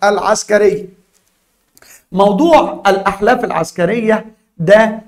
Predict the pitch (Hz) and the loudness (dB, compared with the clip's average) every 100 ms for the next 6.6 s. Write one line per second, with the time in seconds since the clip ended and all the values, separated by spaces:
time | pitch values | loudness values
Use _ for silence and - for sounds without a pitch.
0 | - 170 170 170 170 208 214 208 - - | -4 0 2 0 -2 0 2 0 -2 -4
1 | 185 180 180 220 196 165 151 - - _ | -2 -2 -2 0 0 0 -2 -6 -12 _
2 | _ 165 190 220 - 175 170 220 247 - | _ 0 2 2 0 -6 -2 -2 -2 -4
3 | - 214 220 214 240 254 - - _ 208 | -2 2 2 0 -2 -4 -10 -20 _ -2
4 | 240 240 247 240 - 185 180 185 - 190 | 0 0 -2 -8 -4 0 0 -2 2 4
5 | 185 185 180 180 180 175 165 262 247 196 | 4 2 0 0 -2 0 2 0 2 -2
6 | - 196 220 214 220 | 0 2 2 2 0